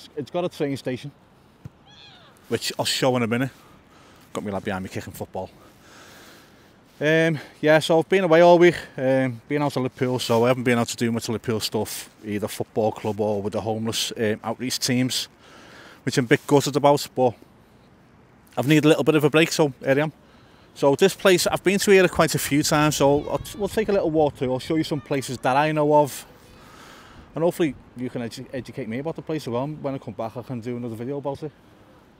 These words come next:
But yeah, but we'll go and see what's what, okay?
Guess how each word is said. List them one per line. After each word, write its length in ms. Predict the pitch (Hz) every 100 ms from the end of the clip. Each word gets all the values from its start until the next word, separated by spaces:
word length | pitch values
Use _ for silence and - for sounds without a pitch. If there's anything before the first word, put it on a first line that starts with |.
| _ _ _ _ _ _ _
But 120 | 139
yeah, 160 | 160 170 -
but 120 | 160
we'll 80 | 151
go 120 | 160
and 80 | 180
see 160 | - 170
what's 200 | 165 -
what, 160 | 160 160 147
okay? 200 | 175